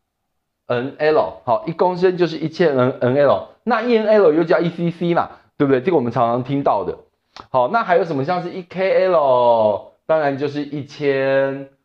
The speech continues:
公升，哈，这个一公丙。好，那一立方公尺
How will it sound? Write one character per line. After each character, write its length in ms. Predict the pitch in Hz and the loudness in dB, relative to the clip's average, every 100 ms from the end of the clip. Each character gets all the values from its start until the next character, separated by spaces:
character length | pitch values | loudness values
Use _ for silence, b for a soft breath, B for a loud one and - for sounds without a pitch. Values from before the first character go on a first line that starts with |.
| _ | _
公 240 | 120 120 123 | 0 0 -2
升， 440 | - 123 120 123 | -2 -2 -2 -6
哈， 360 | - 135 117 - B B | -2 0 0 -2 B B
这 80 | 160 | -2
个 40 | |
一 80 | 156 | 0
公 320 | 165 156 156 | 0 -2 -2
丙。 260 | 113 80 - _ _ _ _ _ _ _ _ _ _ _ - | -4 -4 -12 _ _ _ _ _ _ _ _ _ _ _ -4
好， 380 | 160 139 - - | -2 -2 -8 -2
那 240 | 277 254 - | 0 0 0
一 100 | 220 | 0
立 180 | 277 214 | 2 0
方 200 | 233 233 | 0 0
公 180 | 247 | -2
尺 420 | 226 - 139 104 | -4 -6 -6 -6